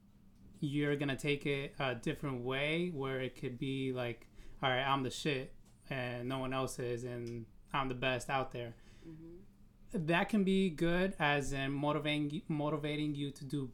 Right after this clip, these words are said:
Speaker 1: better. But if you start to treat others poorly or lower than who you are, then that's where it's too much of an ego, where it's gonna be not only bad for others, but bad for yourself, because then you're gonna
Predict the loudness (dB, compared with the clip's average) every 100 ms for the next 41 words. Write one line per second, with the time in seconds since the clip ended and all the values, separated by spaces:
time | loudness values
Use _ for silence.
0 | -2 2 4 4 2 -2 -12 -20 -4 0
1 | 2 2 2 0 -2 -4 -4 -2 0 0
2 | 2 2 2 0 2 6 8 6 2 0
3 | 0 0 4 8 8 8 2 -2 -2 -2
4 | -2 -4 -8 -8 -2 2 4 4 4 2
5 | 0 -2 -4 0 0 0 -4 -12 -18 -20
6 | -20 -16 -4 0 2 0 -2 -6 -10 -12
7 | -14 0 2 4 2 0 -2 -2 2 6
8 | 8 6 2 0 0 0 -2 -6 -10 -14
9 | -18 -20 -20 -20 -20 -20 -20 -4 0 0
10 | 0 0 0 0 0 0 2 2 0 4
11 | 6 6 4 0 4 8 8 8 2 0
12 | 0 0 0 -4 0 0 0 -6 -8 -6
13 | -4 -4 -4 -4 -4 -8